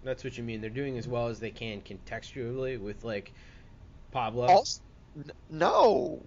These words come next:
Speaker 1: Oh,
Speaker 2: With
Speaker 1: you mean all
Speaker 2: David
Speaker 1: things considered?
Speaker 2: With David Price having missed two months and being bad when he does pitch.
Speaker 1: Okay.
Speaker 2: With Eduardo Rodriguez getting hurt. With Drew Pomeranz being able to pitch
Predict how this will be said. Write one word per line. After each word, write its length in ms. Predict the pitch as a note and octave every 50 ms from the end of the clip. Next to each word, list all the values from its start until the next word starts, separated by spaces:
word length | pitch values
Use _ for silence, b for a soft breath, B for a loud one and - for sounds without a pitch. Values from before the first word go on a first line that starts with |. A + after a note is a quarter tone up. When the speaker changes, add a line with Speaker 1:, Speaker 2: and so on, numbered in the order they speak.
| - -
Speaker 1:
Oh, 100 | C#3 C#3
Speaker 2:
With 140 | G3 G#3 D3+
Speaker 1:
you 60 | E3
mean 120 | E3+ D3 C#3+
all 100 | - F#3+
Speaker 2:
David 160 | G#3+ G#3 -
Speaker 1:
things 280 | - E3 D3 C3 -
considered? 520 | - - C#3 B2 - - F2+ D#2+ C2+ G#1 - - - - - - - - -
Speaker 2:
With 160 | F#3 G3 F#3
David 320 | E3+ G3+ A3+ A#3+ B3 -
Price 560 | - - C#4+ C4 A#3+ G3 C#3 A#2+ - - - -
having 400 | - F3 F#3+ F3+ F#3 E3+ E3 F3
missed 380 | F#3+ F#3+ E3 - - - - - - -
two 200 | - - F#3+ F#3+
months 380 | E3 E3 E3+ E3+ E3+ D#3+ - -
and 220 | - C#3+ C#3 C3+
being 260 | C#3+ D#3+ D#3+ D3 C#3
bad 360 | C3 - C#3 D3 E3 E3 D#3+
when 160 | D#3 D#3+ E3+ E3
he 60 | D3+
does 320 | - - C3+ D#3 D#3+ -
pitch. 420 | - - - - - - - - - - -
Speaker 1:
Okay. 280 | C#3+ - - A#2 A2+
Speaker 2:
With 260 | B2 D3 C#3+ C#3 - - - - - - - - - - -
Eduardo 460 | - D#3+ D3+ C3 D3 E3 F3+ F3+ F3+ F3
Rodriguez 680 | D#3+ F3+ E3+ C#3 C3 - E3 D#3+ D#3 D3 C#3 B2+ -
getting 260 | - B2+ B2 A#2+ A2
hurt. 280 | G#2+ A2+ A#2 A2+ - -
With 140 | B2 -
Drew 160 | - E3 F3 E3+
Pomeranz 680 | F3 E3 D#3+ F3+ E3+ E3+ E3 D#3+ D#3 D#3 C#3 B2+ B2+
being 200 | D3 D3 C#3+ D3
able 200 | D3 C#3 C3+ C#3
to 80 | -
pitch 340 | C3 - D#3 D3+ - - -